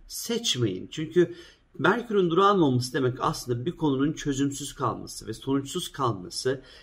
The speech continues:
ne ileri gitmesi ne geri gitmesi, saplanıp kalması anlamına gelir. Hani bu dönem sorunları ve problemleri çözmek adına, e, eğer ki adım atmaya, atarsanız hani ne ileri, ne sorun daha büyür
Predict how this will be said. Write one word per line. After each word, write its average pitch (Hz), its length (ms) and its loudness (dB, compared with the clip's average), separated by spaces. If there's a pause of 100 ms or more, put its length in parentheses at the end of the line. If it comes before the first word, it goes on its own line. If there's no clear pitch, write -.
(160)
ne 180 100 6
ileri 165 360 6
gitmesi 143 420 -6
ne 151 80 2
geri 139 300 2
gitmesi, 117 560 -6
saplanıp 147 560 -2
kalması 139 460 0
anlamına 135 420 2
gelir. 120 380 -10 (540)
Hani 147 300 -2
bu 170 100 0
dönem 165 300 8
sorunları 131 540 2
ve 165 140 2
problemleri 123 640 2
çözmek 123 500 -2
adına, 127 440 0 (440)
e, 120 80 2 (420)
eğer 139 300 2
ki - 120 -6
adım 143 260 0
atmaya, 131 680 -2
atarsanız 127 800 -4 (220)
hani 131 320 -2 (120)
ne 202 80 4
ileri, 175 500 6
ne 233 140 2
sorun 175 320 4
daha 131 260 4
büyür 151 320 0